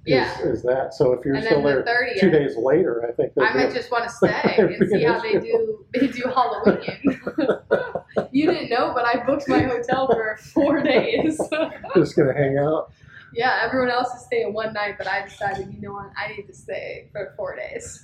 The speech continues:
Speaker 2: <laughs>
Speaker 1: Um, <laughs> so I, I don't know what you're gonna be doing Halloween, but that's not it.
Speaker 2: Trick-or-treating in
Speaker 1: Uh,
Speaker 2: Nacogdoches.
Speaker 1: yeah, so
Speaker 2: <laughs>
Speaker 1: men's soccer, uh, gets underway this week. So this will be the first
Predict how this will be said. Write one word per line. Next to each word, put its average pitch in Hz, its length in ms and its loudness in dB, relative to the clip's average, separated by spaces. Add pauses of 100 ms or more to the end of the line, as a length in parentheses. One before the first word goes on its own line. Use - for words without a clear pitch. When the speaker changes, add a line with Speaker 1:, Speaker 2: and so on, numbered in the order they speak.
(120)
Speaker 2:
<laughs> - 0 - (840)
Speaker 1:
Um, 156 560 2 (280)
<laughs> - 360 0
so - 480 0
I, 185 240 6
I - 20 2
don't 160 140 2
know 151 80 2
what 147 180 0
you're 160 80 0
gonna 143 140 2
be 143 80 0
doing 139 180 2
Halloween, 131 420 0
but 131 140 0
that's - 420 -4 (440)
not 147 320 4
it. 120 160 2
Speaker 2:
Trick-or-treating 302 600 -2
in - 60 0
Speaker 1:
Uh, 143 300 4
Speaker 2:
Nacogdoches. - 460 -10
Speaker 1:
yeah, 156 160 4 (160)
so 143 560 2 (120)
Speaker 2:
<laughs> 269 200 0
Speaker 1:
men's 220 420 4
soccer, 151 600 2 (120)
uh, 131 340 2 (400)
gets 151 200 4
underway 139 560 2
this 175 260 2
week. 135 300 -4
So 139 120 0
this 120 80 -6
will 139 80 -2
be 127 100 4
the 120 140 0
first 127 340 -2